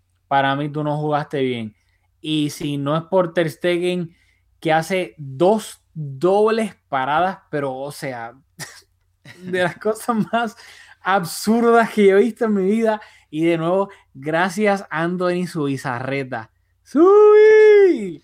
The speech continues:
Tanto que lo criticaron. ¡Ay, Subi! Di, di, di! Y mira, Subi fue el primer valedor de, de Ter Stegen y ahí está. Si Ter Stegen no hace cuatro paradas, pero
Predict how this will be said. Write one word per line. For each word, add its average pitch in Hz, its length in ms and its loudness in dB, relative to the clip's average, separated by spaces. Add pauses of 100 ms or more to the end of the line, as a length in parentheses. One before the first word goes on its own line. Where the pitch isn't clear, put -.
(240)
Tanto 175 440 -14
que 196 80 -10
lo 196 140 -6
criticaron. 190 680 -6
¡Ay, 349 320 -8
Subi! 330 600 -4
Di, 294 120 -10
di, 339 600 -6
di! 175 180 -12 (200)
Y 143 120 -18
mira, 139 260 -10
Subi 156 300 -12
fue 196 200 -12
el 190 80 -14
primer 151 400 -12
valedor 147 540 -8 (420)
de, 135 760 -4
de 151 200 -6
Ter 151 180 -6
Stegen 202 440 -6
y 139 80 -8
ahí 131 160 -8
está. 127 340 -14 (480)
Si 202 440 -10 (360)
Ter 185 220 -2
Stegen 247 440 -8
no 254 100 -4
hace 190 400 -6 (360)
cuatro 220 720 2
paradas, 180 640 0 (180)
pero 156 380 -6